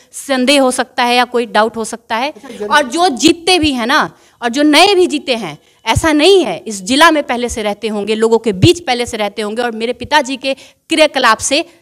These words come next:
Speaker 1: अ, सहमत होंगे और देखे हुए अपने आंखों से होंगे, इसलिए वो सब भी, सभी नए लोगों से हमारी मुलाकात हुई है। मैंने भी मिलने का काम किया, मैं भी मिली हूँ,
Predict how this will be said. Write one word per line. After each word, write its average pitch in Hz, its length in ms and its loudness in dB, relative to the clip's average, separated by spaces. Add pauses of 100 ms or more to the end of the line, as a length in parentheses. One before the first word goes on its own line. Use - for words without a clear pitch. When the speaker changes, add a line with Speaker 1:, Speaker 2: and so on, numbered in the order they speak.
(180)
Speaker 1:
अ, 220 160 6
सहमत 277 500 2
होंगे 320 260 2
और 302 180 4
देखे 233 420 2
हुए 240 100 -2
अपने 220 260 -8
आंखों 190 220 -8
से 196 140 -8
होंगे, 190 140 -4
इसलिए 311 360 -2 (300)
वो 285 140 4
सब 370 260 2
भी, 208 320 -2
सभी 392 300 2
नए 320 200 2
लोगों 262 220 -2
से 269 100 -10
हमारी 233 200 -4
मुलाकात 202 480 -4
हुई 165 120 -8
है। 160 120 -8 (280)
मैंने 370 220 4
भी 320 100 0
मिलने 254 240 -4
का 240 80 -4
काम 226 240 -4
किया, 247 120 -6
मैं 277 120 -2
भी 330 100 2
मिली 220 240 -6
हूँ, 175 180 -6